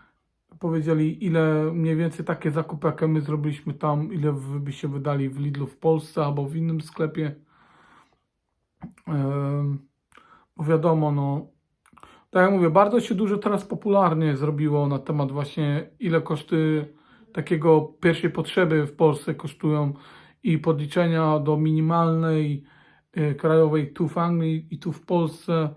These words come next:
No niektórzy robią tak, to jest dobre, ja się zgodzę, bo fajne filmiki nagrane u niektórych youtuberów, ale jedna rzecz mi,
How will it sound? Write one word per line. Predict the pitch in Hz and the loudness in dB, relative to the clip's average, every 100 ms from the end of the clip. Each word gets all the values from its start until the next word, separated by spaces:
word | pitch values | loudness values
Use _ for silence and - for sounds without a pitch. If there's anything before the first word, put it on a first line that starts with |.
| - - - - - - - _ - | -12 -20 -20 -20 -20 -20 -20 _ -2
No | 180 | 2
niektórzy | 185 185 190 151 175 170 165 170 - _ _ _ _ _ _ _ | 2 2 0 4 4 4 2 -2 -8 _ _ _ _ _ _ _
robią | - 226 180 160 | 0 2 2 2
tak, | 151 139 | 0 0
to | - 175 | 4 4
jest | 208 | 4
dobre, | 196 143 | 2 2
ja | 143 | 0
się | 143 160 | -2 -2
zgodzę, | 147 139 156 | 0 0 2
bo | 156 156 | 2 0
fajne | 151 151 147 | 0 0 0
filmiki | 131 151 143 135 139 | -2 -2 -2 -2 -4
nagrane | 131 131 127 131 | -4 -4 -4 -4
u | 220 | -2
niektórych | 147 139 - 131 156 | -2 -2 -2 -4 -4
youtuberów, | 143 139 123 135 135 - _ _ _ - - - - | -4 -4 -4 -6 -10 -18 _ _ _ -20 -20 -14 2
ale | 151 156 156 156 156 - _ _ _ _ _ - | 4 6 4 2 -2 -10 _ _ _ _ _ -8
jedna | 156 165 180 175 | 0 2 2 2
rzecz | 151 180 175 190 | 2 0 0 -2
mi, | 170 165 170 | -2 -2 -4